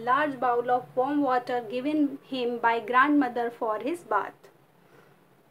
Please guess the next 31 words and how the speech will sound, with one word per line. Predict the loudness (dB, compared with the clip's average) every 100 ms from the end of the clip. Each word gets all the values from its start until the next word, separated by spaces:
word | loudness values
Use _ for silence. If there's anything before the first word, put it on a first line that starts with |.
| _ _ _ _ _ -20 -18 -16
अब | -6
क्या | -2 -2
बताया | 0 0
जा | 0 -2 -2
रहा | -2
है | -2 -2 0
कि | -2
Toto | -2 -4 -4 -4
की | -2 -2
एक | -2
बड़ी | -2 -2 0 0
जो | -2
खातिरदारी | -4 -6 -4 -2 0 2 2
होती | 0 -2 -8
थी | -6 -4
वो | -2 -4
सर्दियों | -4 -6 -6 -4 -2
में | 2 0
शाम | -2 -2 2 4
के | 2 0
समय | -4 -2
में | -2 -4
होती | -6 -8 -8
थी, | -8
जब | -2 -2 0
दादी | -2 -2 -4 -8
उसको | -10 -2 4
नहाने | 4 4 0 -2 -4
के | -6 -8
लिए | -2 -2
एक | -2 -4